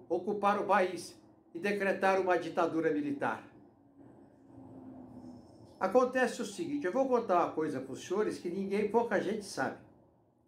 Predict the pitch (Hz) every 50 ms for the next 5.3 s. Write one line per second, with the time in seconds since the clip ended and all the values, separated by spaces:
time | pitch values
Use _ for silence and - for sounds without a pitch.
0 | _ _ _ _ _ _ - - - - - - - - - - 240 240 208 -
1 | - - 240 - - - 196 226 247 254 240 180 139 - - - - _ - 147
2 | 147 156 165 160 - - 147 143 139 131 123 120 113 110 - - - 160 180 180
3 | - - - - - - - - _ _ _ _ _ _ _ - 262 226 202 262
4 | 269 233 - - 247 247 254 247 226 226 208 202 190 196 - 131 123 139 165 196
5 | 202 160 127 123 110